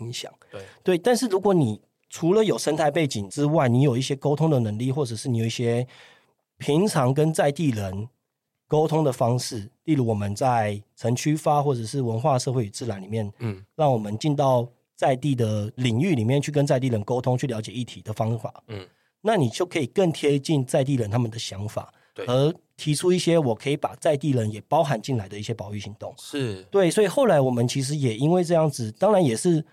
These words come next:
Speaker 1: 石虎协会和广大的民众募资
Speaker 2: 嗯，嗯。
Speaker 1: 所带来的效益，我们后来就跟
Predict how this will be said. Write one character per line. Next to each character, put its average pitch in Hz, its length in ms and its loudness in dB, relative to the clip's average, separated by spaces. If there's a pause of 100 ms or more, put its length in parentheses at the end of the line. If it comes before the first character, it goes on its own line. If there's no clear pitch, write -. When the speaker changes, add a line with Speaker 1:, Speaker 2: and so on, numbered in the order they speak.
(240)
Speaker 1:
石 165 200 2
虎 170 160 6
协 120 180 2
会 131 260 4
和 127 400 2
广 107 200 0
大 127 200 2
的 113 80 2
民 104 240 -2
众 123 260 2
募 131 260 4
资 110 400 -2 (140)
Speaker 2:
嗯， 104 100 -12
嗯。 92 40 -14 (120)
Speaker 1:
所 110 220 -2
带 147 160 2
来 110 140 2
的 113 120 2
效 107 300 0
益， 113 160 2
我 107 160 0
们 120 220 4
后 190 220 2
来 107 200 2
就 147 140 -2
跟 127 360 2